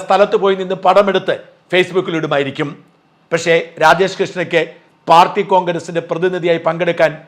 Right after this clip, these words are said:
അനുമതിയില്ല. മറുനാടനെ തല്ലി എന്ന കള്ളപ്പരാതിയുടെ പേരിൽ പാർട്ടി നേതാവായി മാറിയ സി പി എം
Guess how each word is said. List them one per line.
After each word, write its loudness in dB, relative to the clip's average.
അനുമതിയില്ല. -4
മറുനാടനെ 4
തല്ലി 2
എന്ന -4
കള്ളപ്പരാതിയുടെ 4
പേരിൽ 2
പാർട്ടി 4
നേതാവായി 6
മാറിയ 2
സി 0
പി 2
എം 2